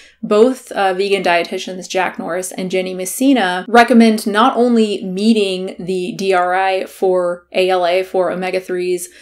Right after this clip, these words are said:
um, with, you know, flax, chia, hemp, canola oil, you know, foods that are high in omega-threes, but also taking a D H A supplement. So to act as though their diet provides plenty and it's not a <laughs> problem at all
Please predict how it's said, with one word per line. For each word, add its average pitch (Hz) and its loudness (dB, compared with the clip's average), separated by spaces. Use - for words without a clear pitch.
um, 180 -8
with, 180 -2
you 233 -8
know, - -10
flax, 233 0
chia, 202 0
hemp, 196 -8
canola 185 -2
oil, 185 -2
you - -10
know, 180 -8
foods 190 -8
that 190 -2
are 175 -4
high 185 -2
in 185 -6
omega-threes, 226 -4
but 254 6
also 214 2
taking 185 -2
a 180 -6
D 175 -2
H 175 -2
A 156 -6
supplement. - -10
So 262 6
to 254 0
act 240 2
as 226 0
though 208 4
their 208 4
diet 208 4
provides 190 2
plenty 226 0
and 202 -4
it's 202 -6
not 220 -2
a 226 0
<laughs> 220 -8
problem 240 2
at 226 -2
all 214 2